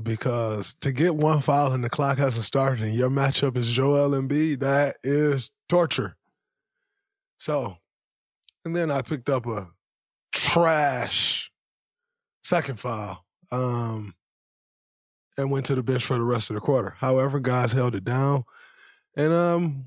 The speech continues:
you know, we were in pretty decent position when I came back into the game, and we, you know, was able to build some momentum in that second quarter.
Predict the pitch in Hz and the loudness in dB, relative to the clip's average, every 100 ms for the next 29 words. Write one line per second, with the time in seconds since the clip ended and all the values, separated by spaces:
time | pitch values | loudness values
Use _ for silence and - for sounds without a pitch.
0 | - 190 226 151 165 175 170 180 165 160 | -2 2 2 4 2 2 2 2 0 0
1 | 175 165 147 147 156 165 151 147 139 147 | 0 0 0 2 2 2 2 2 2 0
2 | 147 143 135 147 151 127 127 139 156 127 | 0 0 0 -2 -2 0 0 2 2 2
3 | 127 127 107 - _ _ _ _ _ 240 | 2 0 -4 -10 _ _ _ _ _ 0
4 | 190 127 123 135 135 127 120 - _ 139 | 2 4 4 2 2 0 -2 -8 _ -10
5 | 117 110 143 131 135 131 127 127 127 123 | -4 2 2 2 2 2 2 2 0 0
6 | 123 120 110 139 123 117 - 160 156 127 | 0 0 0 0 0 -2 0 2 2 2
7 | 107 | -4